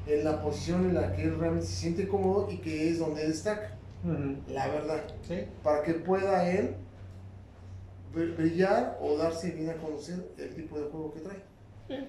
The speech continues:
Speaker 3: pero pues ya, ya veremos, ¿no? El pr-, mañana, pues, el primer experimento, ¿no? Del Jimmy, a ver co-, qué tal se ve.
Speaker 1: Fue el único que llamó ahorita, el único extranjero que ya,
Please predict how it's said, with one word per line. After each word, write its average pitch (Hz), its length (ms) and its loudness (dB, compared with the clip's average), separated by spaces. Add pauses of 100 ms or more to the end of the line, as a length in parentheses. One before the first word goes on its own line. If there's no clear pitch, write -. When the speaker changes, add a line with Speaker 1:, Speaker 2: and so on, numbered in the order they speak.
Speaker 3:
pero 123 260 0
pues 107 180 -10
ya, 110 220 2
ya 120 140 4
veremos, 117 400 4
¿no? 120 160 0
El 156 80 -2
pr-, 113 220 -6
mañana, 104 760 -2 (600)
pues, 98 300 -8 (100)
el 104 140 -4
primer 104 380 -4
experimento, 101 800 -4 (140)
¿no? 127 140 -2
Del 90 220 -2
Jimmy, 101 300 -4
a 92 40 -6
ver 98 220 -8
co-, 104 120 -6 (140)
qué 113 100 -6
tal 107 180 -4
se - 140 -6
ve. 104 120 -4
Speaker 1:
Fue 214 40 10
el 226 80 6
único 240 240 6
que 175 100 4
llamó 190 280 8
ahorita, 247 280 2
el 240 80 -2
único 202 200 -2
extranjero 160 560 -4
que 151 160 -8
ya, 165 100 0